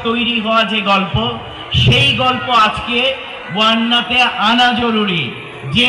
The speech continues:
গল্প মঞ্চে বলা যাচ্ছে না, যেই গল্প আপনারা এইখানে করছেন, এই গল্প এইখানে উঠে আসা জরুরি। আমাদের মাঝে বসে আছেন বাংলাদেশ কাঁপানো কবি মতেন্দ্র মানকিন, গবেষক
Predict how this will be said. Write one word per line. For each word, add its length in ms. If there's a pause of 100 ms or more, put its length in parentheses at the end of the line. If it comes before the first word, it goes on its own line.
(160)
গল্প 220 (220)
মঞ্চে 340 (100)
বলা 240
যাচ্ছে 280 (100)
না, 80 (500)
যেই 180 (100)
গল্প 160 (140)
আপনারা 220 (100)
এইখানে 300 (100)
করছেন, 380 (420)
এই 100 (100)
গল্প 200 (240)
এইখানে 320 (100)
উঠে 160 (100)
আসা 160 (100)
জরুরি। 360 (560)
আমাদের 340 (100)
মাঝে 240 (100)
বসে 240 (100)
আছেন 280 (500)
বাংলাদেশ 500 (140)
কাঁপানো 480
কবি 300
মতেন্দ্র 360 (120)
মানকিন, 440 (480)
গবেষক 420